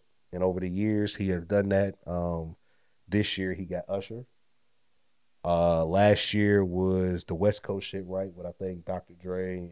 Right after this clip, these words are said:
he had Eminem and fifty, and, uh, I think Snoop and Kendrick. Like, you know what I'm saying? It, the, Doctor Dre and Friends type shit.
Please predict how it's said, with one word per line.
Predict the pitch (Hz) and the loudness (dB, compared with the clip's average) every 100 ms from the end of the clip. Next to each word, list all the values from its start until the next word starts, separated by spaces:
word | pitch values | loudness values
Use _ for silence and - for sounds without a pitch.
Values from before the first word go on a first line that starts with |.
| 82 | -16
he | 90 | -10
had | 87 87 | -8 -8
Eminem | 87 90 90 87 90 90 | -8 -12 -16 -20 -20 -20
and | 85 80 _ | -20 -20 _
fifty, | 92 82 _ 87 87 87 80 80 85 _ _ _ _ - | -12 -12 _ -20 -20 -20 -20 _ _ _ _ _ _ -20
and, | 82 | -18
uh, | 76 | -14
I | |
think | 85 82 | -10 -8
Snoop | - 92 92 92 - | -8 -6 -4 -6 -10
and | 85 | -10
Kendrick. | 95 92 87 82 | -4 -4 -4 -4
Like, | 95 | -2
you | 127 | 0
know | 117 | 0
what | 107 | 0
I'm | 123 | 0
saying? | 117 120 | -2 -4
It, | 110 95 | -8 -8
the, | 107 101 - 98 _ 92 | -10 -10 -16 -20 _ 2
Doctor | 113 - | 4 4
Dre | 90 110 104 | 0 2 2
and | 98 | 0
Friends | - 92 76 _ _ | -4 -8 -8 _ _
type | 95 - _ | -18 -18 _
shit. | 80 | _